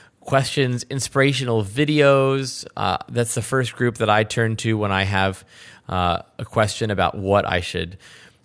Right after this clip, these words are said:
be producing on the podcast. And it's just been a very helpful group for everybody involved. So,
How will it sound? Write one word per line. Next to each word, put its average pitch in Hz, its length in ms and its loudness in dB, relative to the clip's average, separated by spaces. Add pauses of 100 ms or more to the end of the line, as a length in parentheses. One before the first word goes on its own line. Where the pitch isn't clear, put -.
(220)
be 104 140 0
producing 101 540 -2
on 87 140 -6
the 85 60 -8
podcast. 143 1080 -2
And 95 220 -4
it's 104 120 -4
just 135 200 -6
been 113 140 2
a 101 80 2
very 107 280 4
helpful 104 360 -2
group 98 260 -4
for - 120 -6
everybody 95 440 0
involved. 85 440 -6
So, 87 280 -4